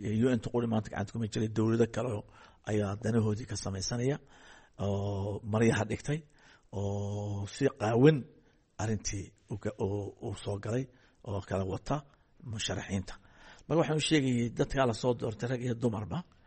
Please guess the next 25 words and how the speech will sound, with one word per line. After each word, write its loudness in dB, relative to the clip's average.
inay 4
dadka 0
faraa 0
la 2
soo 0
galay, -6
ee, 2
taageeraya, 2
ee, -2
musharaxiinta -2
qaarkood 0
aanay 2
u 0
taageereen 0
inuu 0
fuliyo 2
dan 0
Soomaaliyeed, -2
eh, -6
dan 4
iyagu 2
ay 0
leeyihiin 0
inuu -6
fuliyo. -10